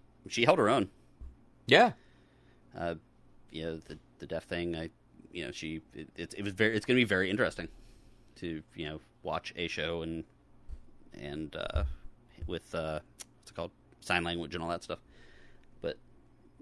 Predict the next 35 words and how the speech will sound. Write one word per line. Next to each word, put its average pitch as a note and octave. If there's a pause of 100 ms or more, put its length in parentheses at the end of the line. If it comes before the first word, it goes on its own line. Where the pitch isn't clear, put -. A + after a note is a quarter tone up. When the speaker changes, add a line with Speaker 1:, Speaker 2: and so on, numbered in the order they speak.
(100)
Speaker 1:
they've F#2
done A#2
everything C3+
else B2
right. F#2+ (640)
So E2 (1500)
I, G#1+
I E2
don't E2+ (100)
see D#2+
why D#2+
not. C2+ (260)
<laughs> - (1200)
Yeah, E2+
I E2
don't. E2 (960)
Speaker 2:
I've, C3 (140)
I've B2+
been, B2
I've A#2+
been A#2
very F#2+
happy F2
with E2+
a F2+
lot F2+
of E2+
the F2
stuff -
that F2+
has F2
come F2+
out D#2+
on D#2
Disney -